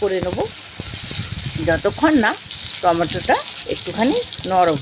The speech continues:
হয়ে যায়। তো টমেটোটা একটু নেড়ে নিই, একটুখানি নুন দিলে তাড়াতাড়ি নরম হয়ে যাবে, তাই অল্প এক চিমটি নুন দিয়ে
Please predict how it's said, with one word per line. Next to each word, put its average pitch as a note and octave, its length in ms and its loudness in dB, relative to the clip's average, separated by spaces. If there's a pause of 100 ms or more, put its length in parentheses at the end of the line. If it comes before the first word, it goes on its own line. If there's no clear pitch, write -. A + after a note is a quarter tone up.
হয়ে B2 220 -4
যায়। - 140 -12 (2250)
তো F3+ 80 0 (180)
টমেটোটা G3+ 480 2
একটু G#3+ 180 -10
নেড়ে G3 360 -2
নিই, G#4+ 120 2 (220)
একটুখানি G#3+ 400 0 (100)
নুন G3+ 140 0 (140)
দিলে A#3+ 180 4 (440)
তাড়াতাড়ি D#3+ 460 2 (240)
নরম D#3+ 320 2
হয়ে G3 200 -4
যাবে, D4 160 2 (320)
তাই - 120 4 (200)
অল্প F#4+ 200 2 (380)
এক D#3+ 80 -2 (100)
চিমটি C#4+ 300 0 (100)
নুন F#3+ 120 0 (140)
দিয়ে E4 140 2